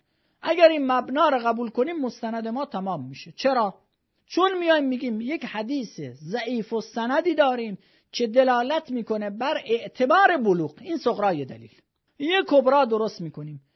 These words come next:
کبرا این می‌شه که ما معتقدیم که ضعف سندی با عمل مشهور جبران می‌شه. پس نتیجه می‌گیریم که می‌تونیم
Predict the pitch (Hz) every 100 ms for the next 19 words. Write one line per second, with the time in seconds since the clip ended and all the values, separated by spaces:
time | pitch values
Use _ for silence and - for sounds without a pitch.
0 | _ - 277 277 311 339 311 269 226 202
1 | 190 214 240 349 339 294 262 247 233 247
2 | 254 233 196 254 233 226 320 269 - 220
3 | 202 185 233 226 226 220 262 185 185 226
4 | 339 302 240 247 269 226 226 220 - 277
5 | 403 381 - _ - 190 208 208 226 165
6 | 143 - 160 - _ _ _ _ 294 349
7 | - 254 233 214 247 220 196 190 190 220
8 | 294 359 220 180 151